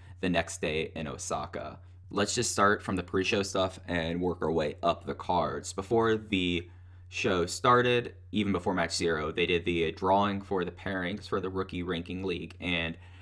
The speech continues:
the, the big thing about the, the rankings, w-,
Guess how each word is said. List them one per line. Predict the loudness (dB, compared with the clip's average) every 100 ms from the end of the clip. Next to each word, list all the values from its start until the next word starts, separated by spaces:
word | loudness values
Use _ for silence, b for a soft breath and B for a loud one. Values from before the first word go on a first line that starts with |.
| B 2
the, | 2
the | 4
big | 4 4
thing | 4
about | 4 4 2 2
the, | 0 2 0 -4 -2
the | 0
rankings, | 2 2 0 -2 -6
w-, | -6 -8